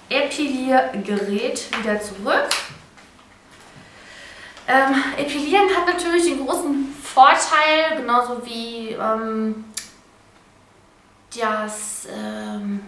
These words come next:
Hinausreißen per Pinzette oder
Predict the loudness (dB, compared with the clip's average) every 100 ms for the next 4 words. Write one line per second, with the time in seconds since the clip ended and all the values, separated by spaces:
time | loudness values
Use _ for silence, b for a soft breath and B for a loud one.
0 | -12 -4 0 0 -2 -6 -8 -8 0 2
1 | 2 0 -2 -4 -4 -2 -2 0 0 2
2 | 2 2 2 2 2 2 0 0 -2